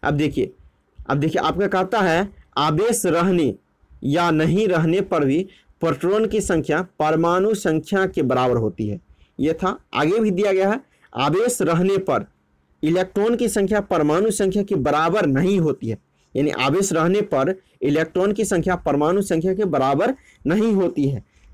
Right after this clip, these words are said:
चलिए दोस्तों अब आते हैं नेक्स्ट क्वेश्चन की ओर, क्वेश्चन नंबर छब्बीस।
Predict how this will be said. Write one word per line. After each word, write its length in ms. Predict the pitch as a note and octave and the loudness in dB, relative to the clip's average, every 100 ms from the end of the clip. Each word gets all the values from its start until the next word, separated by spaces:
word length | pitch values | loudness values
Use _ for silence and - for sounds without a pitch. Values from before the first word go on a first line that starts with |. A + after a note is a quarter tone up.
| - - | -20 -4
चलिए 220 | F#3+ A#3 | 0 0
दोस्तों 260 | A3+ B3 - F3+ | 0 -2 -2 -2
अब 100 | F3+ | 0
आते 260 | F#3 F#3+ A#3 | -2 0 0
हैं 260 | A#3 C4 - _ _ | 0 -2 -6 _ _
नेक्स्ट 360 | - G3+ G#3 - | -4 -2 -2 -2
क्वेश्चन 380 | G#3+ G#3 A#3 G#3+ | -4 0 0 0
की 100 | A#3+ | -2
ओर, 80 | |
क्वेश्चन 360 | G3+ G3 F#3+ G#3+ | -2 -2 0 0
नंबर 220 | G3+ G3+ | 2 0
छब्बीस। 600 | F#3+ - C3 G#2+ F#2+ - | -2 -4 -2 -2 -6 -8